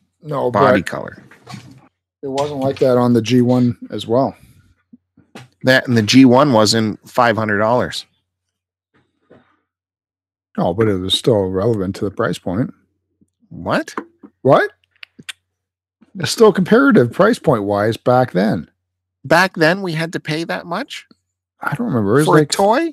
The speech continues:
Speaker 2: I
Speaker 1: it
Speaker 2: don't
Speaker 1: was like
Speaker 2: think so.
Speaker 1: thirty something back then.
Speaker 2: Okay, well,
Speaker 1: Maybe been thirty-nine?
Speaker 2: Whoa, I don't know.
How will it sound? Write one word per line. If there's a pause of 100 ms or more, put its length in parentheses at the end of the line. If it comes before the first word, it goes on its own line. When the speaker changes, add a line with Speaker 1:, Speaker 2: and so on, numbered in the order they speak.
(160)
Speaker 2:
I
Speaker 1:
it
Speaker 2:
don't
Speaker 1:
was
like (100)
Speaker 2:
think
so.
Speaker 1:
thirty
something
back
then. (1040)
Speaker 2:
Okay,
well, (800)
Speaker 1:
Maybe
been
thirty-nine? (540)
Speaker 2:
Whoa, (120)
I
don't
know.